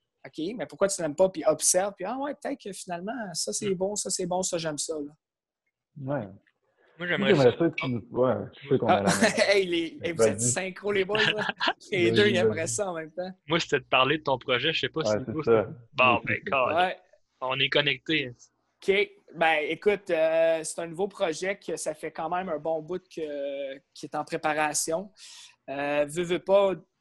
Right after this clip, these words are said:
Speaker 1: dans l-, dans mes années de hockey, je me suis fait beaucoup de contacts, que ce soit médiatique, des contacts dans le hockey, des contacts dans d'autres sports.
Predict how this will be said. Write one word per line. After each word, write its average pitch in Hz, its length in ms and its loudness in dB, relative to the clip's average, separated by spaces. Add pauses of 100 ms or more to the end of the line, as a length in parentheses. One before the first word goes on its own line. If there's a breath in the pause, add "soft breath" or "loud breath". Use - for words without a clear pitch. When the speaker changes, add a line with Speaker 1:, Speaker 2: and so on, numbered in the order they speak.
(140)
Speaker 1:
dans 170 140 2
l-, 165 320 -6
dans 160 160 -4
mes 165 180 -6
années 165 220 -4
de 165 80 0
hockey, 151 280 0
je 165 140 -6
me 143 60 -10
suis - 100 -10
fait 160 100 -4
beaucoup 151 240 -12
de - 60 -20
contacts, 156 540 2
que 156 80 0
ce 143 160 -2
soit 151 220 0
médiatique, 151 580 -2
des 147 140 -2
contacts 151 440 -2
dans 151 100 0
le 147 160 -2
hockey, 170 220 -2
des 151 140 -2
contacts 156 360 -2
dans 139 140 -6
d'autres 147 240 -2
sports. - 440 0